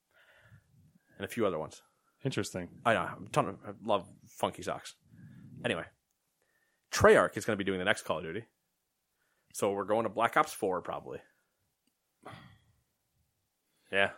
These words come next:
Speaker 1: what it is.
Speaker 2: Yeah, well, yeah.
Speaker 1: They make money every
Speaker 2: I don't
Speaker 1: time they
Speaker 2: know
Speaker 1: do
Speaker 2: why
Speaker 1: it,
Speaker 2: I
Speaker 1: so.
Speaker 2: care. It's, let's just let, let it go. Let it go, Matt.
Speaker 1: And I,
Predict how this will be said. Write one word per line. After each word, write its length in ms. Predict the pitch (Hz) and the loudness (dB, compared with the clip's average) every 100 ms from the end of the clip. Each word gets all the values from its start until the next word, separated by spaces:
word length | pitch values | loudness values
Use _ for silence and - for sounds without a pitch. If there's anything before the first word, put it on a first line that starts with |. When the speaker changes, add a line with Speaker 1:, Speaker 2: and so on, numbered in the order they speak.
| - _ _ - | -20 _ _ -6
Speaker 1:
what 120 | 95 | -4
it 80 | 80 | -4
is. 160 | - - - | -12 -16 -8
Speaker 2:
Yeah, 140 | 113 104 | -6 -6
well, 120 | - | -8
yeah. 200 | - 95 | -12 -6
Speaker 1:
They 140 | 117 131 | 2 4
make 180 | 131 120 | 4 4
money 180 | 110 104 | 4 4
every 120 | 101 | 6
Speaker 2:
I 60 | 131 | 8
don't 100 | 107 | 8
Speaker 1:
time 80 | 95 | 4
they 40 | |
Speaker 2:
know 60 | 90 | 2
Speaker 1:
do 40 | |
Speaker 2:
why 60 | 85 | -2
Speaker 1:
it, 60 | - | -4
Speaker 2:
I 40 | |
Speaker 1:
so. 100 | 95 | -6
Speaker 2:
care. 240 | 90 90 90 | -6 -6 -8
It's, 300 | 92 - - - - - - - - - | -10 -12 -12 -16 -18 -18 -18 -20 -20 -16
let's 140 | 101 | -14
just 240 | - 101 - | -10 -8 -6
let, 220 | 92 92 | -6 0
let 180 | 107 101 | 2 4
it 80 | 92 | 2
go. 220 | 87 87 - - | -6 -8 -18 -12
Let 140 | 117 110 | -4 -4
it 80 | - | -4
go, 60 | - | -20
Matt. 180 | - - _ _ _ - - - _ _ _ - 113 | -20 -20 _ _ _ -20 -20 -20 _ _ _ -6 -4
Speaker 1:
And 280 | 107 104 | -4 -4
I, 100 | 98 | -4